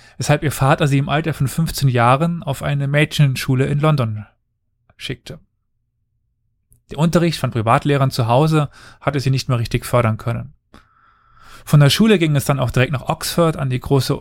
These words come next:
äh, Universität. Dort studierte sie dann Geschichte und interessierte sich vor allem für Archäologie.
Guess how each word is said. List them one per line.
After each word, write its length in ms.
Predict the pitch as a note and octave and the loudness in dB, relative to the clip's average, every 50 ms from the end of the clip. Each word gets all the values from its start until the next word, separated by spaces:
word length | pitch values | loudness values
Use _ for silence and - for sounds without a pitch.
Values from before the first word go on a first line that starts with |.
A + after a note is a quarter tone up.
| - - | -6 -4
äh, 40 | D#3 | -2
Universität. 880 | C#3 C3+ C#3+ C#3+ D3 D#3 E3 F3 - G#3 - - D3 - - - - - - _ _ _ _ _ _ _ _ _ _ - _ _ _ _ _ _ _ _ _ _ _ _ _ _ | 0 0 0 0 0 0 0 0 -2 -4 -4 -4 -6 -6 -6 -12 -18 -20 -20 _ _ _ _ _ _ _ _ _ _ -20 _ _ _ _ _ _ _ _ _ _ _ _ _ _
Dort 340 | - A#2+ A#2 C3 - - | -4 -2 -2 -2 -2 -4
studierte 380 | - - - C3+ C3+ C#3 C3+ C3+ | -6 -4 0 2 2 4 2 2
sie 100 | A#2+ B2+ | 2 2
dann 160 | - A#2 A#2 | 0 0 0
Geschichte 560 | - A2 - - E3+ F#3 - - - G#3 F#3+ | 0 -2 0 2 2 2 2 0 0 0 0
und 120 | - D#3 D3+ | 0 -2 -4
interessierte 420 | D#3 - - C3+ - D#3 D#3+ D#3+ C#3+ | -6 -4 -4 -2 0 0 0 2 0
sich 160 | D3+ C#3 - | -2 -2 -2
vor 120 | C#3+ B2+ B2+ | -4 -4 -2
allem 220 | C3 D3 D#3 D3+ | -2 0 0 -2
für 160 | - C#3 C3 B2 | -2 -4 -4 -2
Archäologie. 640 | B2 A#2+ - - C3+ D3+ D3+ C3 - B2+ C#3+ - | -2 -2 0 0 0 0 -2 -4 -6 -10 -14 -14